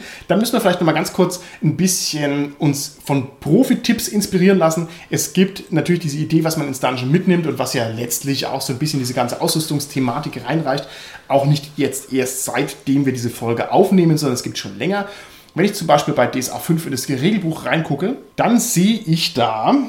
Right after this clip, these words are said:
eine Seite mit Paketen. Das bedeutet, man hat versucht, diese Ausrüstungsthematik runterzubrechen auf fertige Pakete.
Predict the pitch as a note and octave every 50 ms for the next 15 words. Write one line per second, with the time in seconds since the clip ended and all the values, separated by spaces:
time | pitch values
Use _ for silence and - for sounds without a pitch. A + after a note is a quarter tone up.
0 | - - - A#2 A#2+ C3 C3+ C3 A#2+ - B2+ - - A2+ - - G#3 A#3+ A3+ -
1 | B2+ E3 D#3 - - - - - - - - - - E3+ F#3 F#3 - D#3+ A#2+ A2
2 | G2+ - - - _ - - - - - - C#3+ C#3+ C#3+ - G3 E3 E3+ B2+ G#2+
3 | G#2+ G#2+ G2 G#2+ B2 B2 D#3 D#3 - D3 D3 D#3+ F#3+ G#3 - - C#3+ - C3+ B2+
4 | B2 A#2+ A#2 - - - F#3 A#3+ - - A3+ F#3+ - - - C#3+ C3+ - - -
5 | - - _ - - D3 C3 B2+ B2 A#2 C#3 D3+ E3 D#3 - C3+ F3 F#3+ G#3 G#3
6 | - - - - B2 B2 F3+ - - A2+ A2+ - - A#2+ B2 D3 D3 - - -
7 | A#2+ - - D3+ C#3+ B2+ A2+